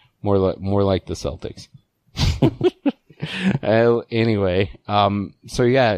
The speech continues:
hit the towpath, get outside, enjoy the summer. That's my pitch. And, uh, and hopefully we'll be talking to you after a game three victory, or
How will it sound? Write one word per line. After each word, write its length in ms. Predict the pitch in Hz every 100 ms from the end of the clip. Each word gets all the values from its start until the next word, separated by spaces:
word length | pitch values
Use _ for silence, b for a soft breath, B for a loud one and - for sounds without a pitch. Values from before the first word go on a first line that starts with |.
| 76 -
hit 200 | 117 -
the 60 |
towpath, 520 | - 135 120 131 117 -
get 120 | 127
outside, 440 | 123 - 120 113
enjoy 260 | 107 101 110
the 80 | 98
summer. 320 | - 98 85
That's 200 | 90 90
my 140 | - 90
pitch. 460 | - - - - b b b b b b b -
And, 360 | 95 92 92 101
uh, 420 | 98 101 98 98
and 220 | 104 98
hopefully 560 | - 135 139 139 139 135
we'll 520 | 123 120 117 113 110
be 500 | 113 113 113 110 107 _ _
talking 380 | - 113 - 123
to 40 |
you 120 | 120 110
after 360 | 110 - 113
a 80 | 101
game 320 | 92 107 113
three 180 | - 117
victory, 720 | 110 117 - 95 101 87 - _
or 320 | 85 87 90